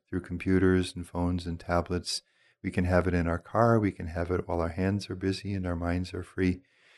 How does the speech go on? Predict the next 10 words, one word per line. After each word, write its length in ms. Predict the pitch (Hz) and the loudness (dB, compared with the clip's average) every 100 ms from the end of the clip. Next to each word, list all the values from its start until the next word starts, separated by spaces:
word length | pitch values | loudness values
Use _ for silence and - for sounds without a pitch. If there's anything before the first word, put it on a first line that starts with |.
| _ _ _ - | _ _ _ -2
so 220 | - 107 | 8 12
that 220 | 107 107 | 12 10
the, 320 | 104 98 101 - | 10 10 8 4
the 140 | 101 | 2
avenues 600 | 101 110 117 104 92 90 | 6 6 8 6 6 4
for 200 | - 92 | 0 -4
spiritual 500 | 87 - 92 90 - | -6 2 2 4 0
formation 760 | 82 - 87 87 87 - 90 85 | -6 -6 -2 0 0 -2 -4 -4
are 220 | 85 87 | 0 0
abundant 720 | 82 85 98 107 107 107 - | 2 2 2 4 2 0 -6